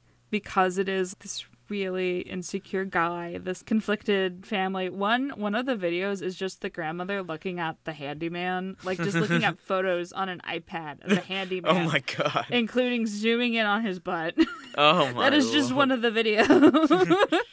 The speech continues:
Speaker 2: <laughs>
Speaker 1: I just need to explain this one, 'cause I think if you watch any of them, it should be this one. I, I don't know how to, like, tell you to find these. You just have to watch, like, a compilation of them in
Speaker 2: Mm.
Speaker 1: order. But there's one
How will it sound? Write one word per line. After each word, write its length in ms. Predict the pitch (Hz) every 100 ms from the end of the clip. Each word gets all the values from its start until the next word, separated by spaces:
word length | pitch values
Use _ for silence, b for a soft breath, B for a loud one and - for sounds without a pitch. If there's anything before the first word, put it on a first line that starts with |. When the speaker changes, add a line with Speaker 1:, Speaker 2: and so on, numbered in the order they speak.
| 453 -
Speaker 2:
<laughs> 580 | - 622 605 415 -
Speaker 1:
I 140 | - 226
just 220 | 247 247
need 160 | 269 247
to 120 | 254
explain 480 | - - 196 190 202
this 180 | 208
one, 380 | 233 220 214 220
'cause 160 | 226 208
I 80 | 202
think 220 | 214 202
if 140 | 202
you 100 | 226
watch 200 | 208 196 -
any 180 | 190
of 100 | 196
them, 120 | 202 202
it 100 | -
should 120 | 190
be 80 | 190
this 260 | 170 -
one. 260 | 196 196 196 B B B
I, 180 | 202 196 -
I 100 | 202
don't 200 | 226 226
know 140 | 208
how 140 | 202 190
to, 100 | 185
like, 180 | 175 -
tell 220 | 170 170
you 140 | 170
to 100 | 170
find 420 | 165 165 165 170
these. 300 | 170 165 165
You 60 | 180
just 240 | 175 180
have 200 | 180 170
to 100 | -
watch, 260 | 165 165 -
like, 140 | 180
a 60 | 175
compilation 640 | - 156 - 67 - - 71
of 120 | -
them 200 | 78 76
in 60 |
Speaker 2:
Mm. 120 | - -
Speaker 1:
order. 320 | - 160 -
But 120 | 233 220
there's 240 | 247 233
one 500 | 220 220 208 202 220